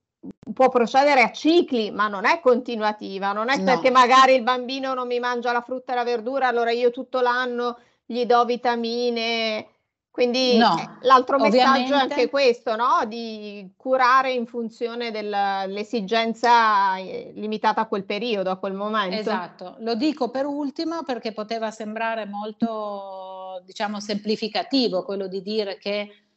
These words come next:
Speaker 2: il migliore modello di alimentazione è l'alimentazione varia.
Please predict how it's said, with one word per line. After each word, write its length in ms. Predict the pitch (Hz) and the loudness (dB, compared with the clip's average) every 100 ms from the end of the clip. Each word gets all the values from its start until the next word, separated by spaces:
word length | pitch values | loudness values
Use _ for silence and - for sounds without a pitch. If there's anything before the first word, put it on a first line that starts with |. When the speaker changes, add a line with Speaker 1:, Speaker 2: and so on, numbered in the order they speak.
| _ | _
Speaker 2:
il 420 | - - 269 233 214 | -16 -6 0 2 2
migliore 560 | 233 226 226 294 277 | 2 0 2 0 0
modello 560 | 226 214 220 226 202 190 | -4 -4 0 0 -2 -6
di 100 | 196 | -8
alimentazione 960 | 196 202 220 220 302 - 208 185 196 | -8 -10 -12 -12 -12 -8 -6 -6 -8
è 80 | 208 | -8
l'alimentazione 800 | 196 196 190 185 185 175 180 175 | -8 -8 -10 -12 -12 -10 -10 -8
varia. 500 | 165 151 151 156 156 | -6 -6 -6 -8 -10